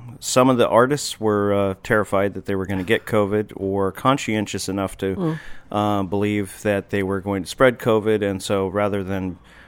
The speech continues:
Speaker 1: be guilty of either,
Speaker 2: Mm-hmm.
Speaker 1: uh, heinous act, uh, they decided to no longer play music.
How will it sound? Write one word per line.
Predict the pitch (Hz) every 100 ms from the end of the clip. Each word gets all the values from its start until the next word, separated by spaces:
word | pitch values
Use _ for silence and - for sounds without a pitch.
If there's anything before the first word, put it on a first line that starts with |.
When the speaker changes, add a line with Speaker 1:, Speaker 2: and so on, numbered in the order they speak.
| - -
Speaker 1:
be | 95
guilty | - 98 -
of | 92 87 -
either, | 101 95 98 90 90 -
Speaker 2:
Mm-hmm. | - 180
Speaker 1:
uh, | 98 92 92 90 87 -
heinous | 90 - 104 98 90 -
act, | 92 87 - - - - - - -
uh, | 85 85
they | 78 90
decided | 82 - 95 85 82 82 -
to | 90 85 82 - - _ -
no | 151
longer | 147 139 120
play | - 104
music. | 101 85 - -